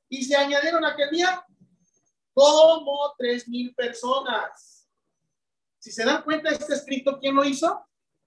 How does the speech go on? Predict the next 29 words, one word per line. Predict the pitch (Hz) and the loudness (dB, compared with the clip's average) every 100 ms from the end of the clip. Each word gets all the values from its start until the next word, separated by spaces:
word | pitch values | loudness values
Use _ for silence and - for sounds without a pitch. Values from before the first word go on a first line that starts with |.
| _ _ _ _ _ _ _ _ _ _ - | _ _ _ _ _ _ _ _ _ _ -4
Lucas, | 320 339 226 202 | -2 0 -2 -2
¿verdad? | 180 180 - - _ _ _ _ - | -6 -4 -4 -8 _ _ _ _ -18
El | |
escritor. | 370 - 415 262 320 - _ _ _ _ _ _ _ _ | -16 -14 0 2 2 0 _ _ _ _ _ _ _ _
Y | 202 | -2
él | 247 | -2
utilizaba | - 294 254 262 269 294 302 302 _ _ _ | -2 -4 -2 0 2 2 0 -4 _ _ _
esas | - 285 | -2 0
referencias | 277 254 247 254 285 - | 0 -4 -2 -2 -4 -8
como | 220 254 | -8 -8
un | - | -4
cálculo. | 277 320 277 233 170 - _ _ _ _ _ _ _ _ | -4 -4 -6 -6 -8 -10 _ _ _ _ _ _ _ _
Dice | _ 254 | _ -8
que | 262 269 | 0 2
eran | 320 370 - _ _ _ _ | 2 0 -6 _ _ _ _
como | 190 196 233 226 220 214 | -20 -10 -8 -8 -8 -8
tres | 220 196 185 | -10 -12 -12
mil, | 214 247 247 190 | -2 0 0 -2
no | 175 220 | -6 -6
dijo | 254 285 | -6 -4
tres | 262 208 - | -4 -6 -12
mil. | 233 - _ _ _ _ _ _ _ _ _ _ _ _ _ | -12 -12 _ _ _ _ _ _ _ _ _ _ _ _ _
O | |
sea, | 196 208 | -8 -8
si | - | -10
se | - | -10
elabora | 196 190 240 294 | -6 -2 2 2
un | 294 | 0
material | 269 262 247 254 269 | -2 0 0 0 -2